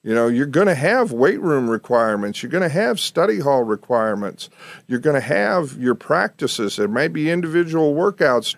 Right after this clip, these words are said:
during the off season that you have to be responsible for and that you have to attend, and, and that you have to understand that you're going to be challenged to meet the expectations of the coach,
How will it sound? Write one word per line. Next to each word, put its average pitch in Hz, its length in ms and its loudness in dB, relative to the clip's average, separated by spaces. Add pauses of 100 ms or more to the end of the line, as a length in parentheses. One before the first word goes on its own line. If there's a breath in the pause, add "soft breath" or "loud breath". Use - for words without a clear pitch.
during 123 280 4
the 117 120 2
off 175 240 2
season 110 540 -2
that 107 200 -6
you 113 120 -4
have 214 420 -4
to 196 80 -6
be 180 200 -6
responsible 165 840 -2
for 127 320 0
and 120 100 -2
that 110 160 -6
you 107 140 -4
have 180 340 -6
to 139 160 0
attend, 151 760 -4 (640)
and, 123 240 -2 (100)
and 127 160 -2
that 139 260 -2
you 139 120 0
have 190 380 -4
to 175 120 0
understand 180 640 -2
that 123 100 -4
you're 147 140 -6
going 214 240 0
to 170 60 0
be 120 160 -4
challenged 208 720 -2
to 160 80 -2
meet 180 260 -4
the 151 180 -2
expectations 160 1080 -4
of 117 160 0
the 107 140 -2 (100)
coach, - 760 -2